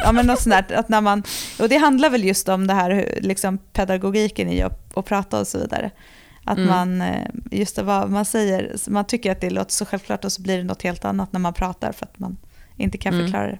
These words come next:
Speaker 1: Det är ju svårt att förklara övningar och, eh, och sådär just utan att ha något, liksom, att bara förklara
Speaker 2: Mm.
Speaker 1: det med ord. Men det är nyttigt
Speaker 2: Mm.
Speaker 1: också att göra det ibland. För då inser man,
Speaker 2: Mm.
Speaker 1: "Gud, vad säger jag egentligen på gymmet?" Alltså, jag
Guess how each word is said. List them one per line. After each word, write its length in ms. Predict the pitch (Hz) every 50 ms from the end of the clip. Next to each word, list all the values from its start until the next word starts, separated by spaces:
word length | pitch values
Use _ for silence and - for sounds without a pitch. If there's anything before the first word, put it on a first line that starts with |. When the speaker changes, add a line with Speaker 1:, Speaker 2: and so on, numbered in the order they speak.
| - - -
Speaker 1:
Det 140 | 185 180
är 60 | 220 277
ju 60 | 349
svårt 340 | - - 208 190 190 - 190
att 80 | -
förklara 420 | - 190 - 254 262 262 240 196 -
övningar 560 | 196 180 175 185 175 175 175 175 175 170 -
och, 320 | 175 175 - - - -
eh, 120 | 170 170 - - - - - - - -
och 200 | - - - -
sådär 300 | - 170 170 165 - - - _ _ _ _ -
just 320 | 175 185 175 - - -
utan 360 | - 190 180 - - 180 180
att 140 | 180 185 -
ha 140 | - 180 180
något, 380 | 180 190 190 - - _ - -
liksom, 420 | - - - - - - 220 214 190 - - - _
att 140 | - 214 -
bara 180 | - 185 175 175
förklara 300 | - 190 - 220 214 208
Speaker 2:
Mm. 120 | 190 180
Speaker 1:
det 60 | 175
med 140 | 180 196 214
ord. 280 | 214 208 202 226 226 220 - - - _ _ _
Men 120 | - 196
det 60 | 196 220
är 40 |
nyttigt 280 | 226 240 262 233 185 175
Speaker 2:
Mm. 180 | 170 170 180 185
Speaker 1:
också 220 | 185 - - 185
att 60 | 185
göra 220 | 196 202 208 220 202
det 80 | 180
ibland. 420 | 160 - - 78 - - - 214 - - _ - - - -
För 100 | - 208
då 60 | 208 214
inser 280 | 208 202 - - 196 185
man, 160 | 180 180 190
Speaker 2:
Mm. 80 | 202 - - - - - - - - - - - - -
Speaker 1:
"Gud, 160 | - 220 185
vad 140 | 185 185 190
säger 300 | - 233 254 262 233 208
jag 120 | 175 175
egentligen 520 | 180 196 240 247 247 233 - 190 180 175 170
på 80 | -
gymmet?" 440 | 202 220 233 214 190 165 175 - 170
Alltså, 200 | 185 - - 196
jag 220 | 208 202 196 202